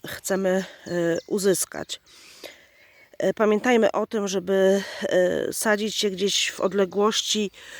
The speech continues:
pół metra, bo naprawdę w bardzo szybkim tempie one nam się rozrosną, zajmą dużo miejsca. E, a jeżeli będą miały takie miejsce do, e, rozsadzania, do wzrostu, no to będą zdrowsze.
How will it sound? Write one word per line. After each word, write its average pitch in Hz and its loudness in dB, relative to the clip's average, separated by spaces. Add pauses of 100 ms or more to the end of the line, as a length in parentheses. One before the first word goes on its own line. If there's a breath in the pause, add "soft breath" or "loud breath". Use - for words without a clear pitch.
(260 loud breath)
pół 226 4
metra, 185 2
bo 196 0
naprawdę 214 0
w - -12
bardzo 220 0
szybkim 226 -4
tempie 247 0
one 226 0
nam 220 0
się 226 0
rozrosną, 196 2
zajmą 208 0
dużo 202 0
miejsca. 190 -2 (1040 loud breath)
E, 185 2 (100)
a 202 6
jeżeli 214 2
będą 208 2
miały 214 4
takie 202 -6
miejsce 190 0
do, 180 2 (240 loud breath)
e, 180 -2
rozsadzania, 175 -2 (120)
do 170 0
wzrostu, 208 2 (580 loud breath)
no 220 -4
to 262 -2
będą 262 4
zdrowsze. 208 2